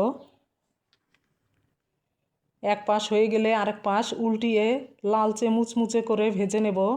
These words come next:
হয়ে গেছে, এখন তুলে নেব। খইয়ের পাকোড়া ভেঙে দেখাচ্ছি কতটা মুচমুচে হয়েছে, আর গ্রিন চিলির পাকোড়াটা ভেতরে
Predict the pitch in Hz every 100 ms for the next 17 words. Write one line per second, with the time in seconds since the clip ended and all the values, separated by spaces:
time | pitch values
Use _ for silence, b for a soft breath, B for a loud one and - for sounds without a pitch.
0 | - - _ _ _ - 208 233 226 208
1 | 226 214 214 220 226 208 202 202 226 -
2 | - _ _ _ _ _ _ _ _ _
3 | _ _ _ _ _ _ _ _ _ _
4 | _ _ _ - 220 _ _ _ _ _
5 | _ _ _ _ _ _ _ _ _ _
6 | _ _ _ - 220 214 233 220 220 208
7 | 214 196 202 220 220 214 208 220 220 220
8 | 202 220 240 233 233 226 233 202 190 190
9 | 202 196 247 - _ _ _ 190 202 175
10 | 214 240 240 240 240 240 247 226 220 214
11 | 208 214 240 311 - _ _ _ _ _
12 | 190 202 233